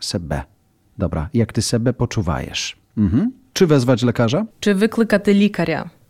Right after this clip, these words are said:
Speaker 1: <laughs>
Speaker 2: Wyklykać lekarza.
Speaker 1: Wyklykać lekarza.
Speaker 2: Możemy też do-, uzupełnić to o wezwanie na przykład karetki. Jak
Speaker 1: Mhm.
Speaker 2: czy wyklykać szwydku dopomogu? Szwydka dopomoga to jest pogotowie ratunkowe.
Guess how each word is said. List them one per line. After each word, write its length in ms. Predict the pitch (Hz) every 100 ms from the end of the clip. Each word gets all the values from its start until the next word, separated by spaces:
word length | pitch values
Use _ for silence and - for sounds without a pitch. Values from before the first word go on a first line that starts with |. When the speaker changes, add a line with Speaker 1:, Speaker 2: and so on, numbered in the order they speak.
| _
Speaker 1:
<laughs> 200 | - 180
Speaker 2:
Wyklykać 520 | 208 247 240 214 208 202 202 190 -
lekarza. 480 | 190 190 170 151 - -
Speaker 1:
Wyklykać 580 | 101 113 165 156 135 127 -
lekarza. 600 | 107 - 98 80 71 73 - - - -
Speaker 2:
Możemy 320 | 208 226 226
też 200 | 220 202
do-, 160 | 202 214
uzupełnić 680 | 208 202 208 214 220 214 -
to 400 | 208 196 196 208
o 420 | 196 185 185 190 202
wezwanie 360 | 208 190 196 190
na 80 | 196
przykład 260 | - 208
karetki. 600 | - 226 214 214 - - -
Jak 120 | 151 98
Speaker 1:
Mhm. 140 | 104 -
Speaker 2:
czy 120 | -
wyklykać 460 | 196 208 220 214 202 196
szwydku 440 | - 196 - -
dopomogu? 720 | 202 190 196 196 175 160 143 - _ _
Szwydka 500 | - - 190 - 202
dopomoga 600 | 202 202 196 202 196 196
to 180 | 190 180
jest 300 | 175 175 -
pogotowie 400 | 190 190 190 160
ratunkowe. 580 | 143 143 156 - 98